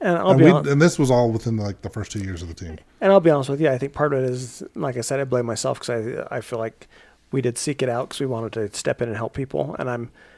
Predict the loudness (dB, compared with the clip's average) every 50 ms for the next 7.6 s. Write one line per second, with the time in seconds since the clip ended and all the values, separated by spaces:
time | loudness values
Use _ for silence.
0 | _ _ _ 0 0 0 0 0 0 -2 -2 -2 -2 0 2 2 2 2 0 -4
1 | -6 -6 -4 -4 -2 -2 -4 -4 -6 -12 -20 -20 _ _ -20 _ _ -10 -10 -8
2 | -4 -2 -2 -2 -2 -2 -2 0 0 0 -2 -4 -6 -8 -8 -8 -6 -6 -6 -6
3 | -4 -6 -6 -4 -2 -2 -2 -2 -4 -6 -6 -6 -4 -4 -6 -6 -6 -6 -4 -4
4 | -6 -6 -6 -10 _ _ -20 -20 -20 -20 -20 _ _ _ _ -4 -4 -4 -4 -6
5 | -6 -6 -4 -2 0 2 2 2 0 -4 -6 -8 -12 -16 _ -12 -2 4 6 6
6 | 6 6 4 2 2 0 -2 -2 -2 0 0 0 -2 -2 -4 -4 -6 -4 0 0
7 | 0 0 0 -4 -8 -10 -4 0 0 0 0 -4